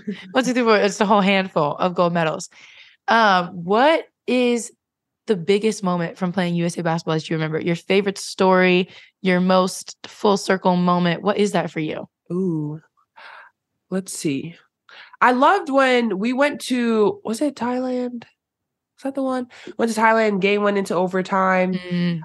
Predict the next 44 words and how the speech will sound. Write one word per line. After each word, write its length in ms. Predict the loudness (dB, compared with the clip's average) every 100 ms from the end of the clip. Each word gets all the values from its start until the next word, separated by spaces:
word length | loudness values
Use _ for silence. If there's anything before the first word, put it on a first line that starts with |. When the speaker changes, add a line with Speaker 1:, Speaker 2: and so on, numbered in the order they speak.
| -2
Speaker 1:
and 520 | 2 4 4 2 0
we 100 | 0
were 80 | 0
playing 240 | 2 2 2
against 160 | 2
Australia, 800 | 2 0 0 2 2 2 0 -2 0
and 520 | 2 4 2 0 -2
it 80 | -4
was 140 | -4
so 160 | -2 -2
crazy. 600 | 0 0 0 -2 -2 -4 _ -20 -20 -20 -2
We 120 | 2
were, 140 | 4 4
like, 160 | 2
trying 200 | 2 2
to 60 | 2
foul, 640 | 4 4 6 6 4 0 0
and 560 | 0 2 0 0 -2 -2
it 100 | -2
was, 200 | -2 -2
like, 520 | -4 -2 -4 -6 -16 -20 _ -6
nothing, 320 | 2 2 4
like, 300 | 4 4 2
the 80 | 2
ref 240 | 4 4 2
wouldn't 220 | 2 2
call 300 | 4 4 4
it. 220 | 0 -2 -14 -4
And 160 | 0 2
then 180 | 2 2
Ryan, 440 | 2 4 4 2
like, 180 | 2 0
took 160 | -2 0
an 80 | 2
elbow 280 | 4 4 2
to 120 | 2
the 120 | 0
mouth, 540 | 2 2 4 2 0 -6 _ _ -20 -20 _
and 460 | 0 4 4 2 2
it 100 | 0
was, 120 | 2
like, 160 | 0 0
a 100 | -4
tech, 560 | 0 2 2 0 -6